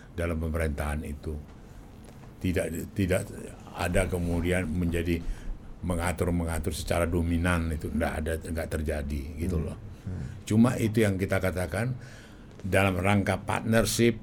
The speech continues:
Speaker 1: dalam rangka persahabatan, dalam rangka pertemanan, atau dalam rangka kompanion, kenapa nggak terbuka terus terang?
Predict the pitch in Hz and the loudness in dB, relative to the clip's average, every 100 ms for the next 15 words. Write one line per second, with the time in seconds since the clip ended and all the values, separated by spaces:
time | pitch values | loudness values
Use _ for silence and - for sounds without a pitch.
0 | - 95 95 90 95 95 92 90 - 90 | -6 0 2 2 2 2 0 -2 -2 0
1 | 87 87 107 110 110 98 95 95 92 95 | 0 2 2 2 2 2 2 2 0 0
2 | - 131 - 104 101 107 113 120 - - | 2 2 6 6 8 6 6 4 -2 -8
3 | - 95 98 95 92 92 92 95 - 92 | -4 0 4 4 4 2 2 2 2 2
4 | 90 87 92 104 107 127 127 - - - | 2 2 4 6 8 8 6 2 -10 -16
5 | - - 107 127 131 117 101 - 92 87 | -18 -4 2 4 4 4 2 2 0 2
6 | 104 107 87 - 90 - 85 76 | 0 0 -2 -2 -4 -2 0 0